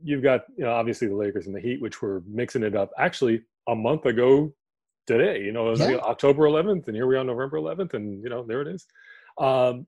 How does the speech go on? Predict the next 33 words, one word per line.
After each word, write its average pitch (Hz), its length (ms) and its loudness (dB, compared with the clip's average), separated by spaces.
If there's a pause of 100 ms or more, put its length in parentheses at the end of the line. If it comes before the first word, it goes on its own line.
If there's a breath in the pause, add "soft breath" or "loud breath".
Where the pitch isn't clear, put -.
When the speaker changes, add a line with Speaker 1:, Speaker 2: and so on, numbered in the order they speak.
(100)
Speaker 1:
but, 135 220 2 (100)
you - 140 -18
know, 131 200 -8 (100)
those 156 380 2
two 185 120 -8
teams 147 240 -4
that 135 80 -2
played 135 100 0
in 117 60 -2
the 110 80 -8
finals 101 520 -6 (460)
will 107 140 -2
have 110 140 0
had 104 220 -4
seventy-one 107 460 -2
days 92 440 -2 (140)
from 90 340 -8 (260)
last 113 240 -2
game 127 120 -4
of 120 60 -4
the 104 80 -2
finals 98 400 -6
to - 100 -12
the 92 80 -10
start 104 200 -2
of 98 60 -4
the 98 60 -4
regular 95 240 -4
season. 87 460 -10
If 170 180 0
it 180 100 2
were 165 220 0
any 165 220 -2